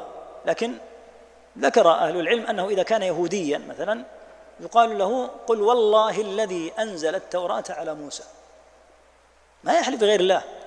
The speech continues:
لكن يعظم عليه الحلف ليذكر بالله عز وجل، لأنه يقر أن الله تعالى هو ربه، ويقر أن موسى نبيه، ويعظم التوراة. إذا حلف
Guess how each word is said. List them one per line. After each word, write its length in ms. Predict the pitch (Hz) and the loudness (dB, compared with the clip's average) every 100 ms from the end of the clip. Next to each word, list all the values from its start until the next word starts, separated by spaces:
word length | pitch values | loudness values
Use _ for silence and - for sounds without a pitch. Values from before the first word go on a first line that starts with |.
| - - - - - - | -18 -20 -20 -20 -20 -10
لكن 260 | 160 196 190 | -8 -6 -2
يعظم 360 | 214 269 214 | -2 0 0
عليه 260 | 170 202 208 | 0 0 -2
الحلف 440 | 170 220 262 - - - - - - - - - - 170 | -2 -2 -2 -6 -14 -20 -20 -20 -20 -20 -20 -20 -18 -2
ليذكر 720 | 185 233 254 208 214 247 247 - - 190 | 2 2 0 2 2 2 0 -6 -12 -4
بالله 400 | 208 226 170 180 | 0 2 2 -2
عز 180 | 185 | -4
وجل، 420 | 180 185 233 269 208 | -4 -2 -2 -4 -6
لأنه 240 | 196 185 | -6 -6
يقر 360 | 285 220 175 - | -2 0 0 -4
أن 120 | 156 | -4
الله 220 | 170 160 | 0 0
تعالى 460 | 160 160 156 160 160 | 0 0 2 0 0
هو 100 | 160 | 0
ربه، 340 | 165 190 - - - - - | 2 0 -4 -8 -12 -18 -6
ويقر 400 | 220 214 220 196 | -2 2 0 0
أن 160 | 160 165 | -6 -6
موسى 380 | 165 160 160 - - - - | -6 -4 -6 -8 -18 -20 -8
نبيه، 360 | 160 170 196 170 | -4 -2 -2 -2
ويعظم 600 | 156 160 156 208 190 180 | -6 -6 -2 -2 -2 -6
التوراة. 480 | - 165 160 226 190 - - - - - - - - - - _ _ _ _ - | -4 -2 2 0 0 -10 -18 -20 -20 -20 -20 -20 -20 -20 -20 _ _ _ _ -4
إذا 160 | 214 214 | 2 4
حلف 460 | - 247 269 - | 6 4 4 -2